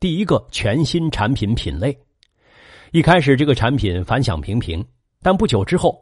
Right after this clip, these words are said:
Apple Watch 赶上了人们关注运动与健康的潮流，加上智能支付等功能的接入，销量不断攀升，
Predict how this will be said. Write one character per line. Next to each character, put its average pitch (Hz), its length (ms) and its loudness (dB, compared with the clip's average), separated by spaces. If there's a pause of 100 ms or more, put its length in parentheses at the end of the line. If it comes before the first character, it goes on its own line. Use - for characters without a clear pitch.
(120)
Apple 123 240 2
Watch 117 420 0
赶 82 240 -4
上 117 140 0
了 101 80 0
人 92 120 -2
们 110 80 -2
关 151 240 2
注 131 160 0
运 156 280 2
动 107 200 0
与 95 140 -2
健 143 260 2
康 147 240 -2
的 107 120 -2
潮 - 180 0
流， 107 260 -2 (460)
加 196 220 4
上 165 200 0
智 202 140 0
能 165 180 2
支 214 220 0
付 175 180 0
等 98 280 -2
功 143 180 0
能 117 140 2
的 113 80 2
接 120 160 0
入， 120 200 -2 (140)
销 135 280 4
量 101 280 0
不 120 160 -4
断 156 220 2
攀 92 220 -6
升， 87 200 -6